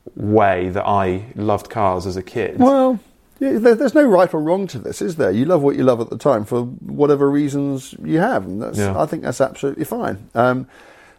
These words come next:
Speaker 2: and, you know, you probably weren't that troubled by the fact that, um, T V Rs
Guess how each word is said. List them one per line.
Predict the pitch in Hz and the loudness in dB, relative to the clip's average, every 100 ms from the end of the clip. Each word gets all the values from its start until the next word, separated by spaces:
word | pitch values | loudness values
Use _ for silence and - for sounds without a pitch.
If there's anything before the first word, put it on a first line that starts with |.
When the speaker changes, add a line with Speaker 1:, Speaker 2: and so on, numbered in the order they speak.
| _ | _
Speaker 2:
and, | 135 139 143 143 143 - | 0 0 0 -2 -4 -2
you | |
know, | 127 | 0
you | 127 156 | 0 -4
probably | 165 156 - 123 | -2 -2 0 0
weren't | 120 131 127 123 | 4 4 2 0
that | 123 - | -6 -2
troubled | 175 175 117 | -2 0 -2
by | 98 | -2
the | 92 | -2
fact | 101 101 - | 0 -2 -2
that, | 98 95 - - _ _ _ _ | -4 -4 -6 -20 _ _ _ _
um, | 101 98 98 101 | -2 -2 -2 -6
T | - 117 | -4 -2
V | 98 | 2
Rs | 95 95 90 | 4 4 0